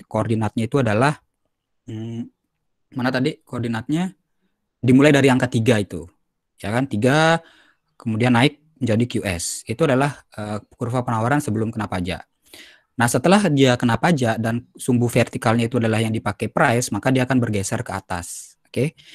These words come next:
bergeser ke atasnya sejauh mana? Sejauh kenaikan,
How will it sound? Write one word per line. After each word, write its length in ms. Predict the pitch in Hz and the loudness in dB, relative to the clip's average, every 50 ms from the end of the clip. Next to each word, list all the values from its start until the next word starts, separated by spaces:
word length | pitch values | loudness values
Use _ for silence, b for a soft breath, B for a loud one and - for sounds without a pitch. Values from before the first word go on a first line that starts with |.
| B B B B _ | B B B B _
bergeser 400 | - 120 123 127 120 - 143 127 | -2 2 2 2 2 2 0 0
ke 60 | - 120 | 2 2
atasnya 380 | 113 - - 117 - - 202 - | 2 2 0 -2 -2 -2 0 0
sejauh 260 | 185 139 127 117 113 | 2 2 2 2 2
mana? 380 | 139 170 180 156 127 127 127 | 2 2 2 2 0 0 -2
Sejauh 500 | - - 117 104 110 92 104 131 165 175 - _ _ - | -4 -4 -4 -2 -2 0 0 0 0 0 -4 _ _ -10
kenaikan, 720 | - 113 110 104 101 - - 143 151 160 160 160 160 | -8 -6 -6 -6 -8 -6 -6 -4 -4 -2 -4 -6 -8